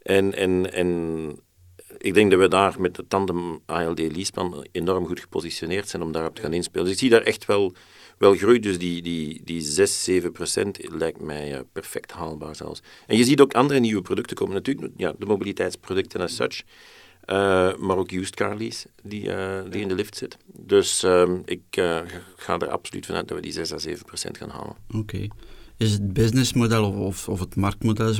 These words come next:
Speaker 2: zeg maar, van mensen die een auto kopen, eigenlijk een beetje op zijn laatste benen aan het lopen? Want ja, natuurlijk, het is een, een, een product met een zeer hoge waarde, maar een sterke ontwaarding ook.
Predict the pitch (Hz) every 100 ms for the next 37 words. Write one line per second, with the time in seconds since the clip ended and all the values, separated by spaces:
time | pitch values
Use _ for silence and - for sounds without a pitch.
0 | 110 110 107 110 107 110 104 101 104 -
1 | 104 98 104 110 104 113 110 120 - -
2 | - - - - - - - - - -
3 | - - - - - 104 104 110 110 107
4 | 107 107 104 - - - - 104 - 107
5 | 104 104 95 - 113 101 110 117 117 113
6 | - 117 110 107 101 - 104 110 113 110
7 | 110 104 104 107 98 - 98 90 92 -
8 | - - - - 107 95 117 107 98 110
9 | 107 110 92 90 90 107 117 101 104 -
10 | 101 - 87 107 107 110 107 113 - 110
11 | 113